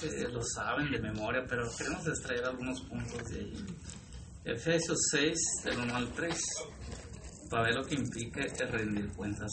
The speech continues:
a Dios. Dice Efesios seis uno primero: "Hijos, sean obedientes a sus padres en unión con el Señor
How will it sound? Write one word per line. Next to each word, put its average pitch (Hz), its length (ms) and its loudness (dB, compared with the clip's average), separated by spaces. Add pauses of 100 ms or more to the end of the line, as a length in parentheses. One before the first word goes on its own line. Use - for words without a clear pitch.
a 110 60 -4
Dios. 147 360 -6 (1160)
Dice 139 280 2
Efesios 170 520 4 (480)
seis 143 320 6
uno 135 260 4
primero: 120 380 -2 (920)
"Hijos, 170 560 12
sean 147 180 10
obedientes 139 680 6
a - 60 4
sus - 320 0
padres 147 420 6
en 123 100 2
unión 117 400 2 (460)
con 117 160 4
el 113 120 4
Señor 151 380 2